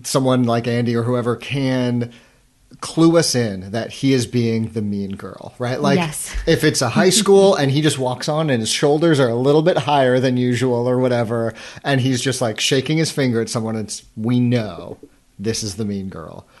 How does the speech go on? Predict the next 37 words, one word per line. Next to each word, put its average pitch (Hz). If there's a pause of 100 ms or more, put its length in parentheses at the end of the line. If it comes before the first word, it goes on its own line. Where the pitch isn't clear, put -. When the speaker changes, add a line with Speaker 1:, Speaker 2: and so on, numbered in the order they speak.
(220)
Speaker 1:
Or 131
if -
they've 107
been 98
painted 87
with 92
whatever, 92
but 98
yeah. 104 (120)
Speaker 2:
Yeah, 208 (120)
totally. -
He 185
can 180
just, 156
like, 143 (160)
he 175 (180)
shows 143
us, -
show, 175
don't 165
tell. 147
Speaker 1:
Mm-hmm. 101 (280)
Speaker 2:
John 170
often 156
plays, 151
like, 147
a, 160 (120)
a, 165
you 180
know, 151 (260)
like, 180
a 185
hotshot -
weatherman 190
or 214
something, 254
right? 240